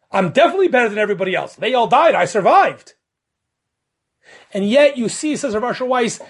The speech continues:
in their rebuilding of Torah, they didn't do that.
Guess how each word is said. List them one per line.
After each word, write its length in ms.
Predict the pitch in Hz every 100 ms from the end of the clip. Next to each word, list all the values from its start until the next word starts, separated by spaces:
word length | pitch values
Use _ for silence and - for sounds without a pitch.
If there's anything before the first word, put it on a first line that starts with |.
| - _
in 180 | 233 214
their 240 | 220 214
rebuilding 720 | 208 180 285 240 254 302 240 214
of 120 | 165
Torah, 560 | 277 320 220 185 180 _ _ _ _ _ _
they 160 | 170 196
didn't 240 | 285 262
do 140 | 196 170
that. 380 | 147 - _